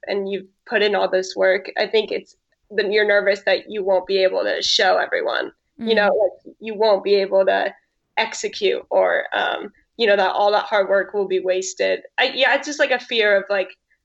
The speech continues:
Speaker 1: not succeeding, um,
Speaker 2: Yeah.
Speaker 1: or, or just not showing your full potential. I feel like i-, if I get nervous, that's definitely what it is.
Speaker 2: Yeah.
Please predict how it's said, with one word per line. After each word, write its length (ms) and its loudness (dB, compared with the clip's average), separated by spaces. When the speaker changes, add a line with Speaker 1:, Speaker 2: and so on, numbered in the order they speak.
Speaker 1:
not 240 -4
succeeding, 840 -6
um, 80 -2
Speaker 2:
Yeah. 280 -4
Speaker 1:
or, 220 6
or 120 6
just 160 -2
not 160 2
showing 580 0
your 160 -2
full 200 -6
potential. 760 -8
I 140 -2
feel 160 0
like 220 0
i-, 220 -2
if 320 -4
I 160 0
get 160 -4
nervous, 340 -2
that's 320 -4
definitely 340 -4
what 180 -8
it 100 -8
is. 380 -6
Speaker 2:
Yeah. 300 -6